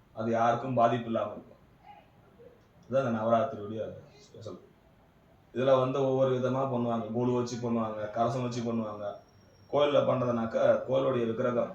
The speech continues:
சரணபிம்பம்னு சொல்லக்கூடிய உற்சவமூர்த்தியை வச்சு பூஜை பண்ண முடியும்.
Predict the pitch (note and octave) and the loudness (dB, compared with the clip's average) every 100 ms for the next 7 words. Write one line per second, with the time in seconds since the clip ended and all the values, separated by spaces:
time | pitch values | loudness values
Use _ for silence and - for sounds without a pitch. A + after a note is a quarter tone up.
0 | - A#2+ C3+ C3+ B2+ C3 B2+ A#2 A2+ A#2 | -6 -2 -2 0 -2 -2 -4 -4 -4 -4
1 | A2+ A#2+ A#2+ - C3+ C3 A2+ A2+ G#2+ A#2 | -4 -6 -6 -6 -6 -4 -6 -6 -8 -8
2 | A2+ A2+ A2 - - - - | -8 -6 -6 -6 -10 -10 -12